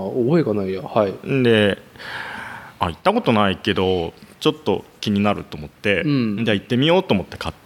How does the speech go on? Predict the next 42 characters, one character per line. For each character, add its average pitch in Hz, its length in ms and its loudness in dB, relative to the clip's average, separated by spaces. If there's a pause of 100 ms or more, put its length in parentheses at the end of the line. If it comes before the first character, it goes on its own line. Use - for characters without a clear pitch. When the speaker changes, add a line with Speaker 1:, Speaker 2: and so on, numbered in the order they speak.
(220)
Speaker 2:
た 80 160 -4 (560)
ん 95 40 0
だ - 120 4
け 92 80 -2
ど、 85 200 4
Speaker 1:
う - 40 0
ん、 - 20 2
う 127 40 4
ん、 - 20 2
う 117 40 0
ん、 120 680 -2
う 131 120 -2
ん。 - 40 2
Speaker 2:
で、 110 220 2 (540)
え 104 180 -2
ー 98 40 -4
と、 101 500 0 (220)
お 139 100 -2
客 190 200 0
さ 185 240 2
ん 175 240 2
が、 151 320 4
ま 120 160 2
あ、 - 20 4
六 170 600 2 (300)
枠 98 440 -2 (680)
Speaker 1:
う 143 60 0
ん、 127 300 0
Speaker 2:
あ 110 100 2
っ - 20 4 (180)
て、 110 400 2 (680)
Speaker 1:
う 117 60 -10
ん。 113 40 -6
Speaker 2:
で、 110 600 2 (1400)
お 151 80 -2
客 156 120 0
さ 156 100 0
ん 147 60 2
が 131 100 4
来 - 180 -4
る 92 100 -2
と、 87 320 0